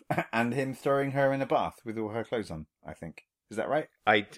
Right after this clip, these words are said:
Speaker 2: I honestly couldn't tell you if I've ever seen all of the film. I know
Speaker 1: And it's
Speaker 2: I
Speaker 1: Nicole
Speaker 2: watched
Speaker 1: Kidman again, right? So
Speaker 2: That's right.
Speaker 1: both Days of Thunder and that,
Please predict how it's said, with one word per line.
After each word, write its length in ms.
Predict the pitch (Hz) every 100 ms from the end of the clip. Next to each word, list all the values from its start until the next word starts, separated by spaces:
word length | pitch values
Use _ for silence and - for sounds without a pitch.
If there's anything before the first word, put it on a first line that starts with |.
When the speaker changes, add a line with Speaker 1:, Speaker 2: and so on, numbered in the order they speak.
| -
Speaker 2:
I 200 | 107 107
honestly 380 | 127 123 - 120
couldn't 180 | 107 107
tell 160 | 95
you 120 | 92 87
if 100 | 95
I've 160 | 92
ever 140 | 90 85
seen 320 | - 85 95
all 200 | 95 82
of 60 |
the 80 | 80
film. 380 | - 85 80 85
I 140 | 98 101
know 280 | 104 123 127
Speaker 1:
And 40 |
it's 60 | 120
Speaker 2:
I 40 |
Speaker 1:
Nicole 160 | 110 113
Speaker 2:
watched 160 | 143 -
Speaker 1:
Kidman 320 | 147 120 101
again, 260 | 104 117 92
right? 200 | 80 107
So 100 | -
Speaker 2:
That's 120 | 117
right. 100 | 80
Speaker 1:
both 260 | 127 117 -
Days 240 | 123 117
of 80 | 120
Thunder 300 | 123 117 110
and 300 | 101 107 107
that, 240 | 101 -